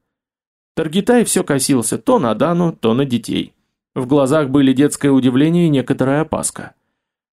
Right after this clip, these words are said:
Олег ощутил нехорошую зависть. Мрак потому и груб, что только грубость да дикость видел. Он, Олег, тоже груб.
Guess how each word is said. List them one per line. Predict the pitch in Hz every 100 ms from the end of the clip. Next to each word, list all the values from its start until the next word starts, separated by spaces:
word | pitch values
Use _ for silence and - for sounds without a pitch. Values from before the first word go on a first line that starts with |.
| _
Олег | 131 135 240 185
ощутил | - 151 185
нехорошую | 175 147 147 151 139 139
зависть. | 123 143 113 98 - - _
Мрак | - 135 202 220
потому | - - 180 196 202
и |
груб, | 170 240 220 -
что | -
только | 131 185 170
грубость | 160 139 240 202 170 123
да | 165
дикость | 202 220 131 -
видел. | 104 - - - _ _ _ _ _ _
Он, | 123 123 120
Олег, | 135 160 -
тоже | - 254 131 113
груб. | 120 131 98